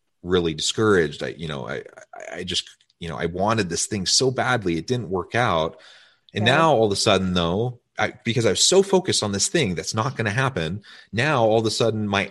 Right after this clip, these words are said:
Speaker 1: the aperture of my vi-, my vision, my understanding is open, and I see, "Oh, look, now I can do these other things, and actually it turns out better." So I, I think
Speaker 2: Yes.
Speaker 1: as long, as long as we can recognize,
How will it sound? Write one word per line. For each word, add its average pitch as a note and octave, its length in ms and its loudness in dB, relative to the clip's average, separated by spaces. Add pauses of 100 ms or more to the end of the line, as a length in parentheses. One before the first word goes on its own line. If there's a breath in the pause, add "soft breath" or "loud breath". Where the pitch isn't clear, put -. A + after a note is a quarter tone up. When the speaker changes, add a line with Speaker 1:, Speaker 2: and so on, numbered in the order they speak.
Speaker 1:
the G2 160 -4
aperture A#2 440 0
of G2 120 2
my F2+ 440 0
vi-, F#2+ 340 -6
my E2+ 160 -2
vision, A#2+ 260 4
my F2+ 140 2
understanding G2 640 -2
is D2+ 240 -6
open, A#2 340 0 (400 soft breath)
and G2+ 80 0
I G#2+ 60 2
see, A#2 260 0
"Oh, B2+ 300 4
look, C#3+ 360 -4
now A2+ 160 -2
I B2+ 60 2
can B2 140 -8
do A#2+ 140 -4
these A2+ 220 -6
other D#3 220 2
things, F2 380 -4
and A2 100 -2
actually C3+ 340 -2
it C3+ 120 -6
turns C3 180 -2
out - 180 -4
better." F2 300 -4
So B2 340 0 (320 loud breath)
I, - 80 -2 (140)
I C3+ 80 -2
think F3+ 160 0
Speaker 2:
Yes. G3+ 220 8
Speaker 1:
as F3 80 4
long, D3 240 0
as B2 160 2
long D3+ 200 2
as C3+ 140 0
we C3 160 0
can G2 480 -2 (340 soft breath)
recognize, F#2+ 1080 0